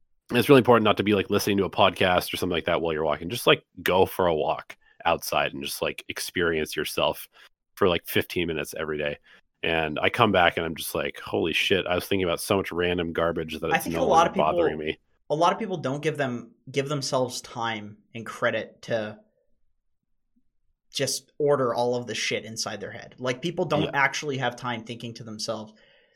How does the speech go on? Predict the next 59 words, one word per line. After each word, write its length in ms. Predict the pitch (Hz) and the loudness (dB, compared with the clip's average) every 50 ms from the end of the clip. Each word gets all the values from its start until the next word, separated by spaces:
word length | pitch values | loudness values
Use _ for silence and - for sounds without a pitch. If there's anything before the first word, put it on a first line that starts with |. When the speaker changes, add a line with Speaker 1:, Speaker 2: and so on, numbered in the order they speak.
| _ - | _ 6
Speaker 2:
There 140 | 165 190 233 | 8 8 10
are 140 | 233 180 | 8 6
weeks 320 | 139 127 151 196 104 - - | 4 0 -2 -2 -2 -2 0
where 120 | 139 127 | 2 2
I'll 120 | 117 120 117 | 2 0 -2
go, 100 | 113 110 | -4 -4
I'll 160 | 110 110 113 | -4 -6 -4
just 220 | 113 - - - - 131 131 - | -4 -6 -6 -8 -12 -18 -10 -2
go 120 | - 139 131 | 0 0 0
for 120 | 135 143 | 0 -2
my 100 | 127 117 | -6 -6
computer, 580 | - 113 110 - 165 165 151 156 151 151 147 147 | -6 -8 -10 -4 -2 2 4 6 6 8 8 6
I'll 160 | 131 123 113 | 6 4 0
play 200 | - - 123 120 | 0 -2 -4 -4
my 120 | 113 107 | -4 -4
Switch, 680 | 110 - - - 151 151 147 143 139 - - - - - _ _ _ _ _ _ _ | -8 -6 -2 2 4 6 6 4 4 0 -4 -4 -6 -8 _ _ _ _ _ _ _
I'll 120 | - 127 127 | -6 -4 -4
go 140 | - 120 113 | -2 -2 -2
back 140 | 113 113 - | -2 -4 -4
to 60 | - | -6
my 100 | 113 110 | -10 -10
computer, 480 | - 113 107 - 156 160 151 151 147 135 | -10 -10 -8 -2 -2 2 4 6 6 6
I'll 60 | 131 | 4
go 140 | 127 123 113 | 2 -2 -4
to 60 | 110 | -2
bed, 220 | 107 139 143 143 | 0 4 4 4
I'll 100 | 131 120 110 | 4 4 2
wake 220 | 117 120 120 - | 0 -2 0 2
up, 220 | 147 143 139 139 | 2 2 2 0
I'll 100 | 120 117 | -4 -6
go 120 | 113 - 117 | -4 -4 -6
to 60 | 117 | -6
the 80 | 117 110 | -6 -8
computer. 640 | - 117 110 - - 156 151 147 143 143 147 147 - - - - | -12 -12 -10 -6 -2 0 4 4 4 4 2 -2 -14 -20 -18 -10
I'm, 100 | - 127 | -6 -6
like, 180 | 139 135 131 - - - | -6 -6 -6 -8 -2 2
always 360 | 147 165 190 196 196 165 135 | 4 6 8 8 8 6 4
doing 240 | 147 160 156 165 165 | 2 0 0 0 0
something. 460 | 156 - 135 120 - 120 110 113 110 | 0 0 -2 -4 -4 -6 -8 -6 -4
And 80 | 120 139 | -2 2
then 80 | 143 | 2
I 40 | 143 | 2
realize 460 | 135 127 147 180 202 170 139 127 123 | 4 4 4 4 6 6 6 6 4
I 40 | 127 | 2
Speaker 1:
Yeah. 60 | 120 | 2
Speaker 2:
have 180 | 135 143 143 135 | 2 2 2 2
these, 360 | 131 123 120 120 - - - _ _ _ _ _ _ _ _ _ - | -2 -4 -4 -4 -6 -6 -8 _ _ _ _ _ _ _ _ _ -8
I 60 | 117 | -6
mean, 240 | 120 127 135 127 123 | -4 -4 -4 -2 2
this 120 | 143 165 | 2 2
is 40 | 151 | 4
gonna 160 | - 156 135 | 4 2 2
sound 200 | - 147 139 127 | 4 4 4 4
really 160 | 123 120 117 | 2 0 -2
sad, 300 | - - 135 127 123 113 | -2 0 2 2 2 2
but 140 | 107 120 120 | -2 -2 0
there 100 | 143 151 | 0 2
was, 260 | 151 151 143 131 131 | 4 2 2 2 2
um, 480 | 131 127 120 120 117 110 110 107 107 | 2 2 2 0 -2 -6 -8 -10 -10